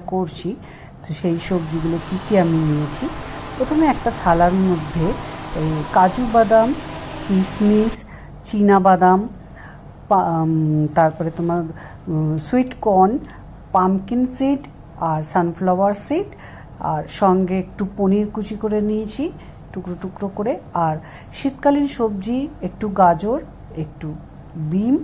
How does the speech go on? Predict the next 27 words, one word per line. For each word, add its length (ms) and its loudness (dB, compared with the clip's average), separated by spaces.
একটু 280 -8
ফুলকপির 560 -4
কুচো 240 -2
আর 140 0
একটু 140 -10
কড়াইশুঁটি, 540 0
আর 160 -2
সাবু 240 2
তো 60 2
আছেই, 260 -6
সঙ্গে 340 2
একটু 220 -6
পেঁয়াজ 340 4
কুচোও 340 -6
করে 160 -2
নিয়েছিলাম, 460 -2
আর 100 -4
একটু 220 -6
স-, 460 2
কাঁচা 260 2
লঙ্কা 340 0
কুচি, 300 -6
একটু 200 -10
ধনে 300 2
পাতা 300 2
কুচি, 280 -6
কারি 220 6